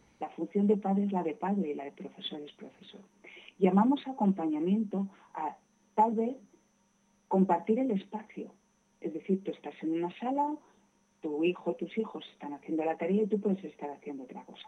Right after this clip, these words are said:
Y puedes velar porque no se despisten. Puedes velar en un momento dado de atención, pero no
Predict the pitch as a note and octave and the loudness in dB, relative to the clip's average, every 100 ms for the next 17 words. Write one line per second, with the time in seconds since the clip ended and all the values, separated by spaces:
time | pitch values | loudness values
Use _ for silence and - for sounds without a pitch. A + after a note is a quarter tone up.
0 | - - - - G#3 C#4 D4+ D4 C4+ C4 | -20 -20 -10 0 2 2 0 0 0 2
1 | C#4+ D4+ - _ _ F3 - C#3+ C#3+ - | 2 0 -8 _ _ -4 -2 -2 -4 -2
2 | G3 - - - - - - - _ _ | -2 -2 -4 -12 -12 -16 -18 -20 _ _
3 | - G3+ A#3 G#3 A3+ A3 A#3+ C#4+ C#4 - | 2 4 6 4 4 4 4 0 -6 -18
4 | - - E3+ F#3 G3 G3 F#3+ E3+ E3+ G3 | -12 -2 2 6 8 6 6 2 2 2
5 | A#3 F3+ D3 - D#3 - - _ _ - | 0 -2 -6 -8 -10 -10 -14 _ _ 2
6 | F#3+ F#3+ G#3+ B3+ D4 | 4 8 8 6 4